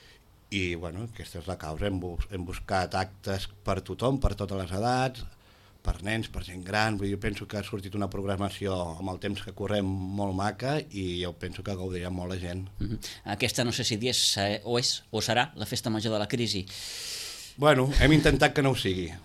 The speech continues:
Speaker 1: Eh? Vull dir, com se, bueno, és normal, el pressupost s'ha reduït, normalíssim.
Speaker 2: Molt?
Speaker 1: Bueno, una mica. Però hem buscat alternatives, eh,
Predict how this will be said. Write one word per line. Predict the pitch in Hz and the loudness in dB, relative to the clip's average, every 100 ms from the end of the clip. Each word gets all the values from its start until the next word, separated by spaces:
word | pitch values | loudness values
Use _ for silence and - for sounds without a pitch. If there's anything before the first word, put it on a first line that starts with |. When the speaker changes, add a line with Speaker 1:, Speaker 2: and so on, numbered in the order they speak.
| - - 98 | -18 -12 -2
Speaker 1:
Eh? | 104 156 | 0 0
Vull | 113 | 0
dir, | 95 92 90 87 80 | 2 2 0 -2 -6
com | 87 85 | -8 -8
se, | - | -8
bueno, | 82 95 92 107 101 78 | -6 -4 -2 -4 -6 -10
és | 80 | -10
normal, | 90 82 95 110 131 101 | -8 -2 2 4 4 0
el | |
pressupost | 92 87 87 92 90 | -2 -8 -8 -8 -4
s'ha | 92 | -4
reduït, | 92 98 95 131 170 - | -2 0 2 2 2 -4
normalíssim. | 98 92 90 98 110 160 185 - - - - - - | -8 -6 -4 0 2 2 0 -6 -20 -20 -20 -20 -2
Speaker 2:
Molt? | 113 151 190 - - - - 117 | 4 4 4 -2 -4 -14 -12 0
Speaker 1:
Bueno, | 127 113 | 4 6
una | 104 104 | 4 2
mica. | 117 110 90 90 - - - - - - - - | 2 2 -4 -4 -14 -14 -14 -12 -16 -18 -18 0
Però | 120 120 120 | 4 8 10
hem | 127 127 135 | 10 8 8
buscat | 139 - 120 | 4 4 4
alternatives, | 127 113 113 107 101 139 151 160 170 | 4 4 2 2 2 4 6 6 6
eh, | 139 113 104 98 95 92 90 87 82 | 4 4 4 4 2 2 0 -2 -6